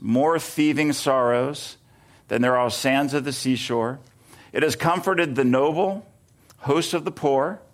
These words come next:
It ha-, this is a cool one. "It has sung courage to the army of the disappointed. It has poured balm and consolation into the heart of the sick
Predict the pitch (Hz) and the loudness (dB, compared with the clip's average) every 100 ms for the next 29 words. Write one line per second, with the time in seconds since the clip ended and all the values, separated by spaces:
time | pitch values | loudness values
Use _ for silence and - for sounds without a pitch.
0 | _ _ _ _ _ _ _ 151 139 160 | _ _ _ _ _ _ _ 0 2 2
1 | 131 160 - 143 131 151 139 113 131 135 | 2 0 0 0 -2 0 2 2 2 2
2 | 151 - - 185 165 - - 202 220 190 | 0 0 0 0 -2 -4 -2 0 2 2
3 | 131 104 - 135 131 113 139 156 160 147 | 0 -4 -6 -2 -2 0 0 0 0 0
4 | 139 117 120 131 123 131 - 123 113 90 | -2 0 -2 -2 -4 -6 -4 -4 -2 -6
5 | 78 - - _ _ _ - - - - | -10 -18 -20 _ _ _ -20 -20 -20 -20
6 | - - - 139 147 175 156 - - 175 | -20 -20 -6 -2 0 0 -2 -6 -4 0
7 | 185 180 131 107 147 170 180 185 180 147 | 2 2 0 0 2 2 2 0 0 -2
8 | 131 143 147 156 - 156 143 127 135 120 | -2 -2 -2 -2 -2 0 0 0 -2 -4
9 | 123 123 107 113 - - 147 156 - 135 | -4 -6 -2 -4 -4 -2 0 0 -2 -6
10 | 120 127 - 123 87 - | -4 -6 -6 -6 -6 -10